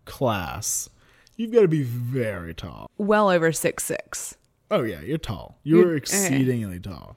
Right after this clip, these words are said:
Speaker 1: So gigantism is very rare, with the low one hundreds of reported cases to date. There are several genetic causes that have been identified,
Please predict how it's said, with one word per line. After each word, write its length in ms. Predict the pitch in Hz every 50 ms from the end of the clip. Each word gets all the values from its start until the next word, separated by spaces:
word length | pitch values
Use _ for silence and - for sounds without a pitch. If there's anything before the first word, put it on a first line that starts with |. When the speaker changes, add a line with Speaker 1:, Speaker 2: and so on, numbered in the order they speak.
| _ _ _
Speaker 1:
So 240 | - - 170 165 156
gigantism 920 | 147 135 156 160 202 175 147 165 202 247 254 - 139 123 110 113 117 107
is 140 | 113 117 104
very 600 | 117 123 127 120 127 139 151 175 190 190 165 131
rare, 500 | 110 90 85 78 65 53 - - 117 - _ _ _ _ _ -
with 220 | 147 143 123 131
the 100 | 143 147
low 320 | 139 139 151 165 190 202 208
one 420 | 196 165 143 139 147 160 175 180
hundreds 760 | 156 - - - - 180 185 180 165 135 110 90 87 90 107 113
of 80 | 110
reported 440 | 117 113 104 - 131 120 113 110 107
cases 640 | - - 135 127 127 123 - - 87 71 73 - -
to 100 | - 107
date. 440 | 95 98 95 85 64 - - - _ _ _ _ _ _ _ _ _ -
There 160 | 147 151 160 180
are 120 | 226 254
several 380 | - - - 135 127 156 196 196
genetic 440 | 165 - 143 123 110 113 170 165 -
causes 580 | - - - 123 92 90 101 110 110 127 147
that 120 | - 123 110
have 160 | 113 110 117
been 200 | 120 113 117 - -
identified, 960 | 123 131 120 - - 120 110 110 107 - - - 80 71 73 92 127 175